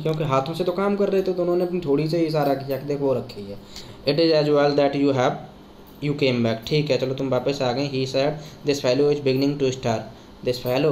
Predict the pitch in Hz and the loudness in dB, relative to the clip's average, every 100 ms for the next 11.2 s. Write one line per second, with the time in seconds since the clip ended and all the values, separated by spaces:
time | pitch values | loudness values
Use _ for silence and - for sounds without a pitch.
0 | 120 120 - 127 127 165 175 220 285 - | 0 -2 0 -2 0 0 0 -2 -2 -4
1 | 131 123 120 117 - 120 131 147 165 156 | -2 2 2 -2 -6 -6 -4 -2 0 0
2 | 156 151 143 139 135 139 131 120 113 110 | 2 0 0 -2 -2 -2 0 0 0 -4
3 | 110 123 165 156 - - - - - - | -4 -4 -6 -8 -16 -20 -20 -20 -20 -20
4 | - - - - - - 160 143 151 165 | -20 -20 -20 -20 -20 -6 0 2 2 2
5 | 175 147 143 151 156 156 160 151 151 151 | 2 2 2 2 2 2 0 0 0 2
6 | 143 156 147 143 139 185 - - 120 117 | 2 2 2 2 2 0 -2 -2 0 2
7 | 117 117 - 131 139 165 165 180 165 135 | 0 -2 0 0 0 0 0 0 2 2
8 | 131 151 156 175 175 175 220 147 135 135 | 2 0 0 2 2 2 0 0 0 2
9 | 131 123 117 117 117 120 175 175 - - | 2 2 2 2 0 -2 -6 -6 -16 -16
10 | - 143 143 156 160 170 170 170 180 202 | -2 -2 0 0 0 0 0 4 4 4
11 | 165 - | 2 -2